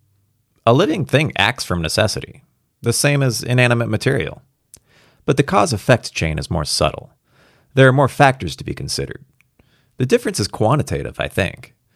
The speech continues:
The reaction of the living organism parallels natural causation, but with greater complexity." Gross and Kramer looked up at the board plates suspended on the wall, still dripping, the images hardening into place.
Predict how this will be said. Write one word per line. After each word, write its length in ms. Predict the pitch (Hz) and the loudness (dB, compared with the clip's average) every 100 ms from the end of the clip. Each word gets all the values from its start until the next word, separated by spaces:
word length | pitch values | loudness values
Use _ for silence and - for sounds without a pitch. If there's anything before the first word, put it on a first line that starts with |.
| _ _ _ _ _ _ - | _ _ _ _ _ _ 0
The 100 | 123 | 4
reaction 380 | 139 202 - | 4 4 2
of 80 | 131 | 2
the 100 | 98 | 2
living 300 | 98 107 107 | 2 2 2
organism 640 | 98 104 117 120 135 143 147 _ _ _ | 0 0 0 0 -2 -4 -6 _ _ _
parallels 420 | - 151 131 110 - | 2 4 6 4 2
natural 320 | 101 95 87 | 0 0 -4
causation, 720 | - 82 85 82 - - - _ _ _ _ | -2 0 2 0 -2 -12 -18 _ _ _ _
but 140 | - 95 | -2 0
with 180 | 98 | 0
greater 240 | - 107 90 | 0 0 0
complexity." 760 | - 65 82 80 - - 64 _ _ _ _ _ _ _ _ _ _ - | -4 -2 0 0 -2 -10 -14 _ _ _ _ _ _ _ _ _ _ 2
Gross 240 | 135 175 | 4 4
and 80 | - | 2
Kramer 320 | 110 110 95 | 2 4 4
looked 240 | 90 90 - | 2 0 2
up 140 | 90 | 0
at 80 | 85 | 0
the 80 | 78 | -6
board 340 | - 87 85 | -2 0 0
plates 400 | - 78 - - - | -2 -8 -8 -10 -8
suspended 540 | - 85 - 87 82 | -6 -4 0 0 2
on 100 | 76 | 0
the 80 | 71 | -2
wall, 380 | 69 71 - - _ _ _ | -4 -4 -4 -12 _ _ _
still 300 | - - 107 | -10 2 2
dripping, 460 | 87 80 - - - _ _ _ - | 2 -2 -4 -8 -14 _ _ _ -8
the 140 | 92 107 | 2 4
images 340 | 104 87 80 | 4 2 0
hardening 460 | - 92 78 73 73 | 2 2 2 -2 -4
into 200 | 71 65 | -4 -6
place. 540 | - 64 - - - | -8 -8 -8 -16 -16